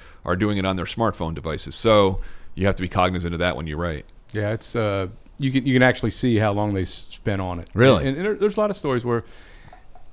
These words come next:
Speaker 2: it'll get a lot of page views, but they're on it for twelve seconds, literally, like,
Speaker 3: Yeah.
Speaker 2: twelve seconds. They, they
Speaker 3: Right.
Speaker 2: see the headline, they go and they see it, and boom, they're, they're on to something else. So yeah, yeah, you have to be cognizant of that, and I think you have to pick your spots when you wanna do something more in depth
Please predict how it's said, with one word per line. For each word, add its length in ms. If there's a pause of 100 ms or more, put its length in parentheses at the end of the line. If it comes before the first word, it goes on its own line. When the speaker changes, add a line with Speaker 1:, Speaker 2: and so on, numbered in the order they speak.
(200)
Speaker 2:
it'll 160
get 140
a 40
lot 260
of 80
page 300
views, 300
but 180
they're 220
on 160
it 80
for 100
twelve 280
seconds, 500 (100)
literally, 340
like, 140
Speaker 3:
Yeah. 180
Speaker 2:
twelve 300
seconds. 420
They, 180
they 60
Speaker 3:
Right. 200
Speaker 2:
see 220
the 100
headline, 600 (420)
they 120
go 300
and 80
they 80
see 220
it, 120
and 160
boom, 260
they're, 220
they're 180
on 160
to 60
something 360
else. 240
So 160
yeah, 220
yeah, 240
you 100
have 140
to 60
be 100
cognizant 500
of 80
that, 180
and 60
I 60
think 220
you 80
have 180
to 100 (340)
pick 200
your 100
spots 460
when 140
you 100
wanna 220
do 220
something 420
more 260
in 140
depth 440